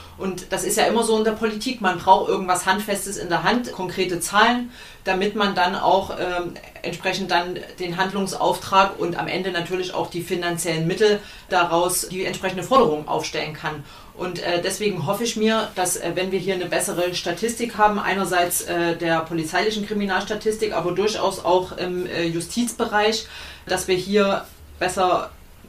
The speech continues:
also eine bessere Datenlage haben und dann auch, äh, entsprechend besser Politik machen können und besser Prävention betreiben können.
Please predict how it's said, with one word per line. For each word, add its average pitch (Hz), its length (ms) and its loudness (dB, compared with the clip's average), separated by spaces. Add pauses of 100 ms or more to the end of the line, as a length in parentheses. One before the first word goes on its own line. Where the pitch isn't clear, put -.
(180)
also 175 140 -6
eine 180 120 2
bessere 165 340 2
Datenlage 208 560 6
haben 214 200 2
und 180 160 -4
dann 165 160 0
auch, 175 320 0
äh, 175 260 0 (120)
entsprechend 175 720 -4 (160)
besser 180 220 -4
Politik 170 420 -4
machen 196 240 -4
können 196 220 -4
und 170 160 -6
besser 180 360 -2
Prävention 185 520 0
betreiben 139 440 -2
können. 143 220 -8